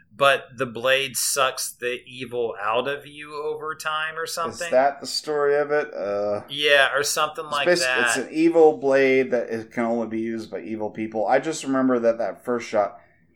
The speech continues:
Speaker 2: So the way I, like, loved how Raiden was portrayed in Blood and Thunder is differentiated here because Raiden here looks, like, one hun-, two hundred percent more buff. But that first shot of him holding the, the blade, whatever it's called, the, the,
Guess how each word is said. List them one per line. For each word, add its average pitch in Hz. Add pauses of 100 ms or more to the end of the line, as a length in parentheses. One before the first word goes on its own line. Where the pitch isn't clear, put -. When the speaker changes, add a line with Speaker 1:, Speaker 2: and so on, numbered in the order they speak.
(180)
Speaker 2:
So 143
the 131
way 147
I, 139
like, 117
loved 107
how 113
Raiden 104
was 104
portrayed 101
in 101
Blood 98
and 92
Thunder 107 (840)
is 104 (360)
differentiated 117
here 120
because 107
Raiden 104
here 110
looks, 107
like, 95
one 139
hun-, 120 (360)
two 226
hundred 165
percent 120
more 107
buff. 92 (600)
But 110
that 107
first 139
shot 135
of 104
him 117
holding 120
the, 113
the 110
blade, 104
whatever 113
it's 117
called, 123
the, 104
the, 95